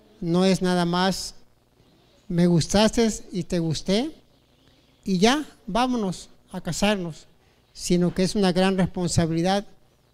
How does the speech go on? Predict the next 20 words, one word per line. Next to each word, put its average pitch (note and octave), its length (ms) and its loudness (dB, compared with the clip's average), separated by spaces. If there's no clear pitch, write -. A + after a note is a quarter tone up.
El E3 120 0
matrimonio G3+ 600 2
es - 100 -4
para F3 260 -2
toda G3 300 -4
la E3 140 -4
vida. D#3+ 420 -4
El E3+ 140 0
matrimonio F3 520 4
no F#3+ 80 4
es G3 160 2
para F#3 300 2
que E3 180 -2
cuando D#3+ 260 -2
ya F3 600 0
el E3+ 220 -2
caldo F#3+ 280 2
le F#3 120 4
faltó F3 320 0
sal, G#3 440 0